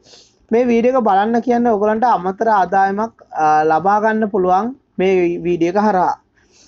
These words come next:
මේක eBay වෙබ්සයිට් එක, ඇමරිකන් වෙබ්සයිට් එක. මේ වෙබ්සයිට් එක හරහා භාණ්ඩ මිලදී ගන්න යුරෝප් රටවල් වල ඉන්න අය, අ, ගොඩක් අය එනවා,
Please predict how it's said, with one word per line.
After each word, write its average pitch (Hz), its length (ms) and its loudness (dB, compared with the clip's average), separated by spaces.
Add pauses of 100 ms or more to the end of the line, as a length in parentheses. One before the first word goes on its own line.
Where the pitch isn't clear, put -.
(340)
මේක 233 240 2
eBay 226 560 2
වෙබ්සයිට් 214 540 0
එක, 233 140 0
ඇමරිකන් 226 600 0
වෙබ්සයිට් 185 540 -2
එක. 147 260 -2
මේ 185 280 0
වෙබ්සයිට් 196 640 -2
එක 208 120 0
හරහා 202 420 0
භාණ්ඩ 175 400 0
මිලදී 196 420 -2
ගන්න 220 300 -2
යුරෝප් 175 340 -2
රටවල් 196 360 0
වල 196 100 0
ඉන්න 202 180 -2
අය, 240 200 2 (480)
අ, 170 140 2 (360)
ගොඩක් 233 480 0
අය 220 220 2
එනවා, 185 320 0